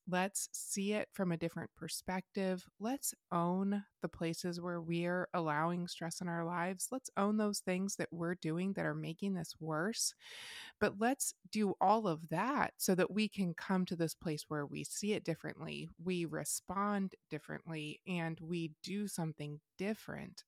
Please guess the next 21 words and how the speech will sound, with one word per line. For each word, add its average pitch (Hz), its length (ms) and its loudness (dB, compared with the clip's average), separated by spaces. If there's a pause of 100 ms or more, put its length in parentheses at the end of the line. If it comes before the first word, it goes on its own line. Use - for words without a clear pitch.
about 156 260 -2
the 175 80 -2
stress 151 480 -2
that 170 180 -2
we've 151 340 -4
allowed 151 380 -4
to - 140 -6
exist." - 580 -8 (580)
Because, 240 380 4
you 240 120 0
know, 240 220 8
in 277 260 2
our 233 360 8
fast-paced 185 720 2
American 170 500 0
culture, 185 420 0
it's 175 240 -2
almost 302 360 2
as 170 180 4
if 165 160 2 (140)
there's 160 500 0